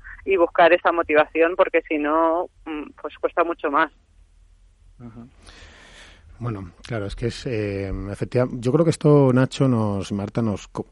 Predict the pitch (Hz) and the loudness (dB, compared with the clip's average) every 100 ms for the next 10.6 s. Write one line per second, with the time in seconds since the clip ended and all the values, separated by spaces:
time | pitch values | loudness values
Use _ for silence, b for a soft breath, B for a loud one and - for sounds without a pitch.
0 | - - 165 - 180 170 147 127 95 110 | -16 -12 -6 2 6 8 8 6 4 2
1 | 90 85 95 90 110 131 131 135 135 135 | 0 -6 -8 -4 0 0 0 2 4 4
2 | 143 139 127 107 98 - 98 98 - 151 | 4 4 2 -2 -4 -6 -6 -4 2 4
3 | 147 143 127 117 117 117 120 120 113 104 | 6 2 0 -4 -2 0 0 0 0 -2
4 | 95 95 92 - - 135 170 127 98 95 | -4 -4 -6 -6 4 6 6 4 0 0
5 | 104 131 127 131 - 135 139 151 156 160 | 2 2 4 2 2 4 6 6 8 8
6 | 156 147 151 139 - 147 143 139 135 - | 6 4 0 -2 0 4 6 4 2 2
7 | 139 131 127 120 117 135 117 - - - | 2 2 2 2 4 6 6 2 -6 -6
8 | 104 - 104 107 107 107 127 143 - 131 | -6 -4 -4 -2 -2 0 4 4 4 -2
9 | 120 117 113 110 107 104 95 - 180 131 | 0 -2 0 -2 -4 -6 -6 -4 -4 -4
10 | 98 98 98 131 123 | -4 -4 2 2 2